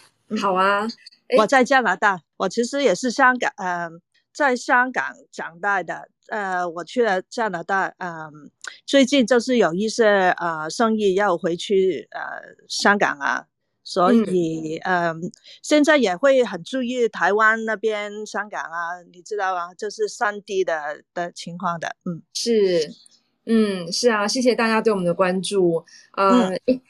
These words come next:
Speaker 2: 那 Rain，我想问一下，你是单身吗？还是已婚？
Speaker 1: 呃，呃，呃，单身，
Speaker 2: 你现在单身。
Speaker 1: single。<laughs>
Speaker 2: 嗯，那，呃，你刚刚说你对这个异国恋情的话题还觉得蛮有趣的，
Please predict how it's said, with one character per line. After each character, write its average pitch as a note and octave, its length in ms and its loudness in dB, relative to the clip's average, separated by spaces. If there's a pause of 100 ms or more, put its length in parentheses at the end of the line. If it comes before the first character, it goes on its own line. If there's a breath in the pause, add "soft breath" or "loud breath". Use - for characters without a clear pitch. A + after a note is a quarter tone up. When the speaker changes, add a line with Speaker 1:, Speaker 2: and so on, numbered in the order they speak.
Speaker 2:
那 C#4+ 240 6
Rain， D4+ 340 4
我 A#3+ 80 6
想 B3 200 2
问 C4+ 140 6
一 A#3+ 60 4
下， B3+ 200 2
你 G#3 160 -2
是 C#4+ 220 -4
单 C4 220 2
身 C#4 180 -2
吗？ C4+ 140 -2
还 G#3+ 120 -2
是 A#3+ 120 -4
已 F#3 120 -12
婚？ F#3+ 520 -2 (800)
Speaker 1:
呃， A#3 360 4
呃， G#3 300 -2
呃， G3+ 240 0 (240)
单 A#3+ 200 0
身， A3+ 260 -12 (300)
Speaker 2:
你 A#3+ 80 0
现 - 0 - (100)
在 B3 60 2
单 A#3 200 2
身。 F#4 100 6
Speaker 1:
single。 A3 140 2 (260)
<laughs> - 220 -16
Speaker 2:
嗯， A#3+ 380 4 (220 loud breath)
那， C#4+ 240 2 (120)
呃， A#3 160 0
你 A3 100 -4
刚 C#4 100 -2
刚 D4 60 -4
说 D#4 120 -8
你 A#3+ 140 -4
对 A#3+ 160 4
这 B3+ 120 -6
个 A3+ 140 -2
异 G#3+ 140 -6
国 G#3+ 160 -2
恋 A3+ 200 0
情 G#3 180 -8
的 F3 100 -4
话 G#3+ 180 -6
题 F#3+ 160 -10
还 F#3 120 -6
觉 F#3 140 -4
得 F#3+ 100 2
蛮 F#3 160 -8
有 F3 160 -10
趣 - 300 -4
的， D3+ 200 -4